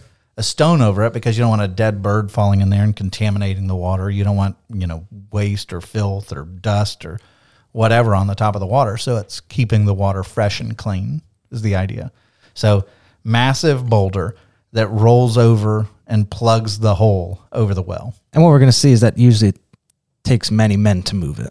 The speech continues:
Speaker 1: That's correct.
Speaker 2: Yeah, 'cause in verse four, Jacob said to them, "My brothers, where do you come from?" They said, "We are from Haran." He said to them, "Do you know Laban, the son of Nahor?" They said, "We know him." And he said to them, "Is it well with him?"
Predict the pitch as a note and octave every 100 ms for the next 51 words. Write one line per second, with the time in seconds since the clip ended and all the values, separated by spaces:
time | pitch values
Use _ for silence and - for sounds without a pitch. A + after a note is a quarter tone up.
0 | - A2 - F#2+ D#2 - - G2+ - A2
1 | A#2 A2 B2 - C#3+ A#2 A#2 C#3 D#3+ D3
2 | D3 C3 B2+ C#3 D3+ D3+ B2+ A#2+ C3+ C#3+
3 | A2 B2+ D#3 D3+ _ C3 D3+ - G3+ G3
4 | - - _ _ _ _ _ A2+ A#2 C#3
5 | A#2 C3+ D3 D3+ D#3 E3+ C#3 - - -
6 | C3 E3+ F3+ A#2+ G#2 A#2 C3 G3 C#3+ B2+
7 | A#2 G2+ A#2 C#3+ B2+ - B2+ B2 C3 C3
8 | E3 - - _ _ _ - C3+ - E3+
9 | D#3+ A#2 G3+ A3 C4 - - _ _ -
10 | D3 D3+ D#3+ G3 B2 G2 - B2+ D#3 D#3+
11 | C#3 C#3+ G2+ A2+ A#2 C3 - F#3+